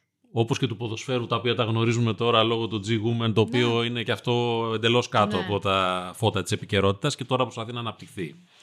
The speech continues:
Speaker 1: Πιστεύω ότι χρειάζεται πάρα πολύ οργανωμένη και συντεταγμένη προσπάθεια σε όλους τους τομείς, οικονομικά, ψυχολογικά, υποστηρικτικά. Δηλαδή, υπάρχουν πάρα πολλά κορίτσια στην επαρχία,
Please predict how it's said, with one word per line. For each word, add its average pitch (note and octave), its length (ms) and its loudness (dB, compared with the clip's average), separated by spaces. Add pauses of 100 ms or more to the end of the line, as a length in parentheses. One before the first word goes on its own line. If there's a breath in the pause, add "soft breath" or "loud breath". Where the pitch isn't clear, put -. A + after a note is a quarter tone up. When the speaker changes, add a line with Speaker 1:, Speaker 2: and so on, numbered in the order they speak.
(920 loud breath)
Speaker 1:
Πιστεύω F#3 380 4
ότι F#3 160 0
χρειάζεται D#3+ 380 2
πάρα F3+ 300 2
πολύ C#3 180 0
οργανωμένη G2 1160 -2
και G#2 140 -4
συντεταγμένη G2+ 1000 0
προσπάθεια G#2 580 -2
σε A#2 120 0
όλους C#3 240 2
τους F#2 100 -12
τομείς, E2 240 -12
οικονομικά, G#2 680 -4
ψυχολογικά, G#2 960 0
υποστηρικτικά. G2+ 840 -6
Δηλαδή, G2+ 280 -6
υπάρχουν C3 280 -2
πάρα D3 160 0
πολλά C#3 160 -4
κορίτσια B2+ 320 -6
στην B2+ 120 -6
επαρχία, F#2+ 600 -8